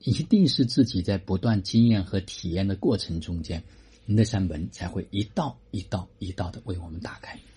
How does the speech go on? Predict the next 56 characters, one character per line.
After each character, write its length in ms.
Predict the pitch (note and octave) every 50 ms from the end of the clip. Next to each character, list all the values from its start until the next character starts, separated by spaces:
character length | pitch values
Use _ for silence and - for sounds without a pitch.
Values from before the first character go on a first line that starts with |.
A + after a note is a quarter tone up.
| - - - -
所 160 | - - D3 D#3+
以 60 | D#3
如 120 | C3 D#3
果 100 | D#3+ E3+
我 60 | D#3
们 180 | C3+ A#2+ A2 A2+
不 140 | A2+ A2+ A#2
愿 160 | B2 B2 A#2+
意 60 | A2
放 240 | A2 - A#2 G2+ F#2
下， 240 | - G#2 F#2 - - - - - - - - - - - -
我 80 | A2+
们 160 | G#2 A2 A2+ A2+
不 220 | A2+ G#2+ G2+ A#2
愿 260 | C3+ C#3+ C3+ B2 A#2
意 280 | A2 G#2 G2 G2 G#2 - - - _ _ - _ _ _ _ _ _ _ _ - _
让 200 | - A#2+ G#2+ G#2+
自 140 | F#2+ - A2
己 120 | F#2 F#2 E2+
在 160 | - G2+ F2+
放 280 | - - A#2 G#2+ G2
松 180 | F#2 - A2 G#2+
的 80 | G#2 G2+
状 200 | - A2+ G2 F#2+
态 140 | F2+ F#2
里 100 | F#2 F2+
面 200 | E2 E2 E2+ F2
去 220 | F2+ - - F#2 E2+
接 260 | - - - G#2 G2
受 200 | - - G#2 F#2
和 160 | F2 - E2+ D#2
接 200 | - - E2+ E2
纳， 180 | F2+ E2+ E2+ - _ _ - _ -
那 120 | A2 G#2
扇 180 | F#2 - G2 F2
门 220 | E2+ D#2+ D#2 D#2 - - - - _ _ _ _ _ _ _ -
可 120 | - G2
能 180 | E2+ D#2+ E2+ - - - - - _ _ _ _ - - - -
很 200 | - - - E2
难 180 | E2 D#2+ E2+ E2+
开 140 | - - E2+
启。 260 | - - - - - - - _ _ - - - - - - - - -
所 180 | - - G2+ G2+
以 260 | G2+ G2 F2+ F2 - - - _ - - _ - - - _ _
放 220 | - - G2 F2
下 300 | E2 - - E2+ - - - - - - - - - - - - -
自 160 | - - -
己 140 | F2+ - F#2+
所 420 | E2+ - - E2+ E2 D#2+ E2+ - _ - _ -
坚 240 | - - A#2 A#2 B2+
持 160 | B2 - -
的 80 | E2+ D#2
那 120 | D#2+ D#2+
些 160 | D#2+ - E2+
东 180 | D#2 E2 D#2 D#2
西， 200 | - - -